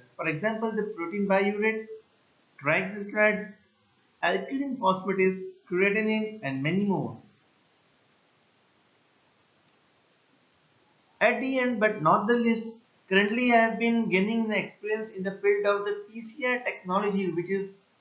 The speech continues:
a broad segment, uh, common by the name of molecular diagnostic. I was an instrumental in strengthening the manufacturing process of the rapid diagnostic kit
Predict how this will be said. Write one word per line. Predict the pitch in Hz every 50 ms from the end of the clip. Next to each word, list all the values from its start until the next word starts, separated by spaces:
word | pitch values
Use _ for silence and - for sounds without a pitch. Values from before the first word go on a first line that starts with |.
| _ -
a | 165
broad | 147 127 131 151 175 196 208 214 208 - - - - - _ _ _ _ _
segment, | - 180 180 185 190 190 196 196 196 190 190 - - _ _ _ _ _ _ _ _ _ _ _ _ _ _ _ -
uh, | - 156 160 156 -
common | 185 196 208 220 226 226 214
by | 196 196
the | 196 196
name | 185 185 190 190 185 185
of | 185 185 185 185
molecular | 151 143 143 156 175 175 - 185 180
diagnostic. | 170 156 151 151 156 151 139 - - 151 135 - - _ _ _ _ _ _ _ _ _ _ _ _ _ _ _ _ _ _ _ _ _ _ _ _ _ _ _ _ _ _ _ _ _ _ _ - - _ _ -
I | - 202 226 240 240
was | 262 254 247 240
an | 240 247 233 214
instrumental | 214 202 208 - 240 240 240 240 240 226 208 214 208 208 202 - - - -
in | - 202 214 208
strengthening | - - 202 208 208 202 208 240 240 226
the | 202 214
manufacturing | 190 180 185 196 220 - 226 220 220 - 233 226 -
process | - 196 190 185 185 196 190 175 - -
of | 151 147
the | 151 151
rapid | 151 156 190 190 - 233 208 180
diagnostic | 190 185 185 185 185 185 - 196 185 - - -
kit | 156 156 156 156 -